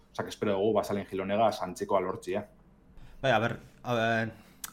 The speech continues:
Speaker 2: Silent Hill ez, beti izan nuna, ez? Silent Hill zalea naiz, pero Japoniako ambientazio honena ez, hortaz. Lehenagotik pendienteo dauka Silent Hill bian remakea ibiltzea.
Speaker 1: Mhm.
Speaker 2: E, ze, ura bakite oso ona atera zala eta.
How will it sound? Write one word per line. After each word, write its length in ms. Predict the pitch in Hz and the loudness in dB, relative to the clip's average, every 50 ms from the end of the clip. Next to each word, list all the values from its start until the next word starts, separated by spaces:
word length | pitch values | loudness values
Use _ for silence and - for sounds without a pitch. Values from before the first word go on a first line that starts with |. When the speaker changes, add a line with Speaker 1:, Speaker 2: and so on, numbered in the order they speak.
| - - - | -16 -16 -12
Speaker 2:
Silent 400 | - - - 113 110 113 110 - | -6 -4 0 0 0 0 0 0
Hill 180 | 127 120 113 113 | 0 0 0 0
ez, 180 | 85 - - - | -2 -4 -6 -8
beti 220 | 101 110 - - | -8 -8 -8 -8
izan 200 | 101 - 107 98 | -8 -6 -4 -4
nuna, 260 | 98 101 98 95 104 117 | -2 -2 -4 -4 -4 -6
ez? 160 | 110 - - | -8 -10 -14
Silent 340 | - - - 107 104 104 - | -8 -4 -2 -2 -2 -2 -4
Hill 120 | 110 107 | -6 -8
zalea 440 | - - - - - 104 104 110 110 107 | -8 -8 -4 0 0 2 2 2 2 2
naiz, 160 | 117 113 - | 0 -2 -2
pero 200 | - - 98 95 | -2 -2 -2 -2
Japoniako 1040 | - - 98 92 - - - - - 107 104 101 104 101 101 98 98 104 101 101 98 | -2 -2 -4 -4 -4 -8 -18 -6 0 0 0 2 0 -2 -2 -2 -2 -2 -2 -2 -2
ambientazio 580 | 101 117 113 104 95 - 101 95 - - 104 101 | -2 -2 -2 -2 -2 -2 -2 -2 -2 -2 -2 -2
honena 300 | 101 101 98 98 92 87 | -2 -2 -2 -2 -4 -4
ez, 200 | 85 - - - - | -6 -8 -12 -14 -12
hortaz. 460 | - 110 104 - 98 92 87 - - - - - - - - - - - - - | -12 -12 -10 -8 -8 -8 -8 -8 -14 -18 -20 -20 -20 -20 -20 -20 -20 -18 -6 -2
Lehenagotik 560 | 110 107 110 117 117 113 113 - 117 104 - | 2 4 6 6 6 6 4 0 -4 -2 0
pendienteo 500 | - 110 104 107 110 104 104 117 110 107 | 2 2 4 4 2 2 2 2 4 4
dauka 460 | 101 87 - - - 104 101 101 104 | 4 2 0 0 0 2 2 2 2
Silent 420 | 101 - - 98 101 101 95 - - | 0 -2 -2 -2 -2 -4 -6 -6 -4
Hill 240 | 110 98 98 92 92 | -4 -4 -4 -6 -4
bian 320 | - 104 101 101 98 98 95 | -4 -2 0 2 2 0 0
remakea 580 | 98 95 95 95 98 95 - - 113 127 127 - - | -2 -2 -2 -2 -4 -4 -6 -6 -6 -6 -6 -10 -14
ibiltzea. 560 | - 101 95 95 92 - - - - 95 104 135 - - | -14 -12 -10 -10 -10 -12 -10 -8 -6 -6 -6 -6 -8 -6
Speaker 1:
Mhm. 220 | - 117 - - - - - - - _ _ _ - - - - - | -2 0 0 0 -2 -4 -10 -18 -20 _ _ _ -20 -20 -20 -20 -16
Speaker 2:
E, 240 | - 85 - - - | -14 -12 -10 -10 -10
ze, 160 | - - - - | -12 -12 -12 -8
ura 280 | - 104 104 98 95 | -6 -2 0 2 2
bakite 560 | 92 - 95 95 92 - 92 - - 98 95 95 | 2 2 2 2 0 -2 -8 -10 -6 -6 -4 -4
oso 320 | 92 - 95 95 - - | -6 -6 -8 -8 -6 -4
ona 140 | 98 95 95 | -2 -2 -2
atera 220 | 92 - 90 95 92 | -2 -2 -4 -4 -4
zala 260 | - 95 92 92 92 | -4 -6 -6 -6 -6
eta. 160 | 92 127 | -6 -8